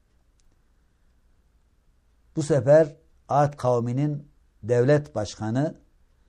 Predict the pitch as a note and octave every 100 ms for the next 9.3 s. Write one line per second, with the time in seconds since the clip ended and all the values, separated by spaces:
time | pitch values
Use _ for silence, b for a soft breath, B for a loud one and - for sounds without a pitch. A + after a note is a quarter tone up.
0 | _ _ _ _ _ _ _ _ _ _
1 | _ _ _ _ _ - B2+ C3+ C3+ C3+
2 | C3+ C3+ D3 B2 A#2+ A2 B2+ - C3 C3
3 | B2+ A2+ G#2 C#3 C3+ - - C3+ F3 -
4 | _ _ _ _ _ _ _ _ _ G2+
5 | D3+ E3+ D#3 F3 D#3+ - _ _ _ _
6 | _ - B2+ C#3+ D#3 C#3+ - _ _ A#2
7 | B2+ C3 G#2+ C3 D3 B2 A#2 C3+ C3 G#2+
8 | B2+ B2+ C3 B2+ C3+ B2+ - G#2 C3 -
9 | - A2 A2+